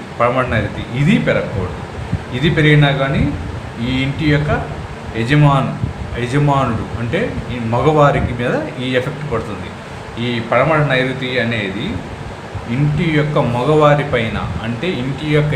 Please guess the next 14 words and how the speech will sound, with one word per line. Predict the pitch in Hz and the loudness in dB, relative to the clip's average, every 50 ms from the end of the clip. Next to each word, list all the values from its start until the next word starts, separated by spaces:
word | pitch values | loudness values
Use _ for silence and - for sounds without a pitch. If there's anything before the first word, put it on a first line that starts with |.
| 113 | 0
యజమాని | 117 113 123 135 139 139 139 135 131 123 131 | 0 0 0 0 2 0 0 0 -2 -2 -2
పైన, | 135 131 127 135 156 196 240 240 - - - - - - 117 123 | -2 -2 0 -2 -2 -4 -4 -6 -8 -10 -12 -12 -12 -8 -6 -4
ఇన్-, | 135 139 139 - - - - 135 | -4 -4 -4 -4 -4 -4 -2 -2
ఈ | 151 151 147 151 | 2 4 6 6
ఇంట్లో | 151 151 - - - 165 165 160 151 143 | 8 6 6 6 6 6 6 6 6 4
ఉండే | 139 131 127 135 190 - 277 - - - - - - - - - - | 0 0 -2 -2 -2 -2 -2 -4 -10 -12 -14 -14 -14 -14 -6 0 0
పెద్ద | 143 139 - - 160 190 185 185 | 0 2 2 2 0 0 2 2
కుమారుడు | 151 143 143 131 127 120 113 113 110 117 113 - | 0 2 2 4 4 2 2 0 -2 -4 -2 0
పైన | 120 117 117 123 147 202 254 - - - - - - - - 110 123 | 0 0 0 0 -2 -2 -2 -4 -6 -6 -8 -10 -8 -4 -4 -2 0
దీని | 135 143 143 131 | 0 2 2 2
యొక్క | 131 123 - - 151 143 | 0 0 -2 -2 0 2
ప్రభావం | 127 123 123 123 127 123 - 123 | 4 6 6 6 6 4 2 0
పడుతుంది. | 113 110 - - 101 98 95 107 110 101 90 85 - - - - - - - - - - - 110 | -2 -2 -2 -4 -4 -4 -2 -2 -2 -4 -4 -6 -6 -8 -8 -8 -10 -10 -12 -10 -10 -8 -6 -6
అంతేకాకుండా | 113 113 110 - 135 139 131 131 120 120 120 117 110 104 107 104 | -6 -4 -2 0 0 2 2 2 2 2 0 0 0 0 0 0